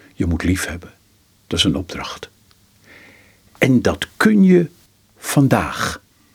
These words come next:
En hij zegt dan, eerst denk je, "Wat gek. Iemand die zijn geliefde kwijt is." En dan zeg je tegen zo iemand, "Je moet lief hebben."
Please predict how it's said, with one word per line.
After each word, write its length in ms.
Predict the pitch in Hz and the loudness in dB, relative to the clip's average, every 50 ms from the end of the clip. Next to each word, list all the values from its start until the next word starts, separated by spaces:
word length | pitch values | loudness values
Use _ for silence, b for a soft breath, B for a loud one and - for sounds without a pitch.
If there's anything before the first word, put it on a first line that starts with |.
| _ b b b b b b b | _ b b b b b b b
En 120 | b - 95 | b -6 -4
hij 80 | 98 | -2
zegt 240 | 101 - 120 107 - | 0 2 2 0 0
dan, 160 | - 104 98 - | 0 -2 -2 2
eerst 300 | - 170 165 156 - - | 2 4 4 4 2 2
denk 220 | 85 143 135 113 - | 0 0 0 0 -4
je, 120 | - 104 | -6 -6
"Wat 160 | 82 80 - | -6 -6 -4
gek. 460 | - - - 180 180 - - - - - b b b b b b b b b b | -4 -2 0 0 -2 -2 -6 -10 -10 -12 b b b b b b b b b b
Iemand 320 | - - 127 117 98 87 - | 2 4 4 4 4 2 0
die 100 | - 101 | 2 2
zijn 180 | - - 98 | 4 2 2
geliefde 560 | - - 95 95 113 175 208 190 - 160 165 151 - - | 0 2 4 4 6 6 6 4 2 0 -2 -2 -2 -4
kwijt 380 | - - 160 170 180 165 147 - | -2 0 2 4 4 2 2 2
is." 240 | 165 147 - - B B B B | 2 2 2 -2 B B B B
En 100 | - 123 | 2 4
dan 120 | 117 104 | 4 4
zeg 260 | 98 - 180 170 - | 4 2 2 2 2
je 100 | - 175 | 0 0
tegen 280 | - - 180 165 135 151 | 2 2 0 0 0 0
zo 140 | - 175 175 | 0 2 2
iemand, 300 | 170 175 170 170 165 127 | 4 4 4 4 4 4
"Je 80 | 160 | 4
moet 180 | 165 185 190 175 | 6 6 6 6
lief 220 | 233 240 240 202 | 6 6 6 4
hebben." 300 | - 202 196 151 123 123 | 2 0 0 0 -2 -4